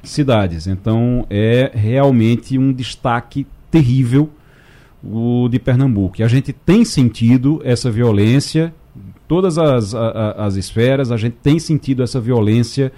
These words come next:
nas ruas. A sensação de insegurança a gente sente nas ruas já há algum tempo.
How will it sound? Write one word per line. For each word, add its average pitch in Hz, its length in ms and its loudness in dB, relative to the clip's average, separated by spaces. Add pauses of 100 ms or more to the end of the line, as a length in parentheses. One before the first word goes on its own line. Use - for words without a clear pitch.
(220)
nas 113 240 0
ruas. 113 500 2 (160)
A - 80 -8
sensação 175 720 0
de 156 100 -4
insegurança 127 840 -2 (240)
a 95 80 -4
gente 113 280 -2
sente 127 400 -2
nas 117 200 0
ruas 107 240 -2
já 110 220 0
há - 100 -8
algum 120 320 2
tempo. 113 400 -2